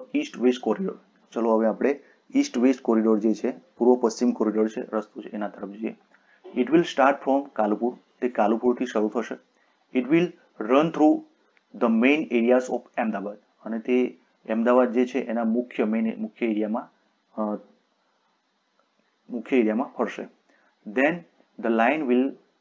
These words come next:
turn south towards આઈ ટી circle. ત્યારબાદ જે લાઇન જે છે એ કે, અ, south towards આઈ ટી circle, દક્ષિણમાં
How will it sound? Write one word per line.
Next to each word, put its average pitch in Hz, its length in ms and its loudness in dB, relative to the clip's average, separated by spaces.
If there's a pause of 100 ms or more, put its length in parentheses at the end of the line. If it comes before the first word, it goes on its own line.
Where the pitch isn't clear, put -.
(100)
turn 135 180 2 (540)
south 127 240 2 (300)
towards 113 260 4 (160)
આઈ 104 160 -6
ટી 123 100 -6
circle. 110 400 -8 (560)
ત્યારબાદ 117 500 0 (680)
જે 113 260 0
લાઇન 120 280 0
જે 113 160 0
છે 113 260 -8 (360)
એ 123 240 2 (600)
કે, 117 200 -4
અ, 110 500 -2 (1800)
south 143 240 4 (180)
towards 117 280 4 (200)
આઈ 113 120 -4
ટી 123 80 -8
circle, 110 320 -10
દક્ષિણમાં 120 760 -2